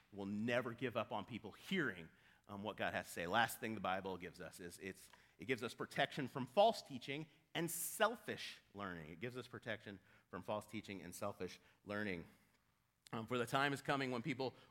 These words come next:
will not endure sound teaching, but having itching ears, they will accumulate for themselves teachers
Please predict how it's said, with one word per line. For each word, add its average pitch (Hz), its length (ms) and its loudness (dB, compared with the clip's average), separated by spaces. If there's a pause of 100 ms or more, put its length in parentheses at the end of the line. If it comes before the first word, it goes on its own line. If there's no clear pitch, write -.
will 156 180 8
not 175 380 12
endure 208 500 10
sound 139 380 4
teaching, 156 420 -2 (960)
but 131 160 4
having 147 340 8 (140)
itching 196 440 2
ears, 120 520 0 (180)
they 117 140 2
will 123 220 2
accumulate 175 720 2 (320)
for 147 120 4
themselves 123 800 2 (340)
teachers 143 360 -2